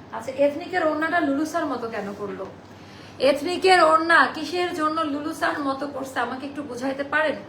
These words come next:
এটা তো এথনিকের ড্রেস, but লুলুসার একটা ওড়না এরকম করা, খুব সুন্দরভাবে দাও রে বাবা রে। এটা তো পুরা ঝাক্কাস। আচ্ছা, এটা হলো এটার ওড়নাটা। আমি ওড়না পরবো না, যেটা সত্যি কথা, আমি স্কার্ফ ইউজ করবো এটার সাথে।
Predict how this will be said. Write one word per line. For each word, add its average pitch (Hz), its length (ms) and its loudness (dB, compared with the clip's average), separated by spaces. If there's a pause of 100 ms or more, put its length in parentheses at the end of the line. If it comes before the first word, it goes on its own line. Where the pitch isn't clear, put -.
(360)
এটা 269 120 -4
তো 311 100 -2
এথনিকের 311 500 0
ড্রেস, 196 280 -4
but 233 160 -8
লুলুসার 302 320 0
একটা 320 240 -2
ওড়না 277 260 2
এরকম 247 360 0
করা, 254 240 -4 (480)
খুব 320 140 -2
সুন্দরভাবে 311 760 -4
দাও 240 340 -2
রে 311 160 -2
বাবা 226 640 -2
রে। 214 280 -4 (760)
এটা 302 300 -2
তো 320 100 -2 (100)
পুরা 294 560 2
ঝাক্কাস। 254 760 -2
আচ্ছা, 240 280 -8 (320)
এটা 285 180 -4
হলো 330 120 2
এটার 330 240 2
ওড়নাটা। 269 540 -4
আমি 277 260 -4
ওড়না 269 220 -2
পরবো 254 360 -4
না, 190 120 -10
যেটা 214 200 -12
সত্যি 294 360 -10
কথা, 302 260 -6 (400)
আমি 247 240 0
স্কার্ফ 294 460 2
ইউজ 294 280 -2
করবো 254 160 4
এটার 240 260 0
সাথে। 262 360 -2